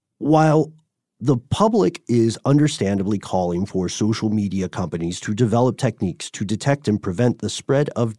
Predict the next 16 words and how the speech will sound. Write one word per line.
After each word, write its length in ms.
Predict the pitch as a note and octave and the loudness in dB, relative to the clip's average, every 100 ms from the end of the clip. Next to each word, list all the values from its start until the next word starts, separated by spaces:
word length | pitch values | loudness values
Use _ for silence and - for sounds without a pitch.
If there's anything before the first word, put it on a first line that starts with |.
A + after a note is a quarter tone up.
| _ | _
deepfakes, 760 | F3+ F3 - D#2+ - - - - - - - - | -4 -4 -8 -12 -12 -12 -14 -14 -20 -20 -18 -4
we 120 | G#2+ | 2
must 220 | A#2 - | 2 0
also 600 | - C3 D#3 D#3 C3 C3+ - | 2 4 4 4 2 2 0
avoid 500 | A2 E2+ G#2+ C3 C#3+ | -2 0 2 4 2
establishing 760 | A2+ - - G2 F#2+ G2 - F#2 F2+ D#2 | -2 -2 0 0 0 -2 -2 -2 -4 -4
legal 380 | G#2 B2 C3 B2 | -4 0 2 2
rules 500 | G2+ G#2+ F#2 F2 - | 0 -2 -2 -4 -4
that 180 | G2 - | -6 -2
push 320 | B2+ A2 - | -2 -2 -6
too 220 | - - E3+ | -6 -2 -2
far 320 | - G#2 G2 | 2 2 2
in 60 | F#2+ | 0
the 80 | |
opposite 500 | G#2 A#2 A2+ F#2+ E2+ | 2 2 0 -2 -6
direction 520 | D#2+ F2 D#2 - - | -6 -6 -6 -8 -10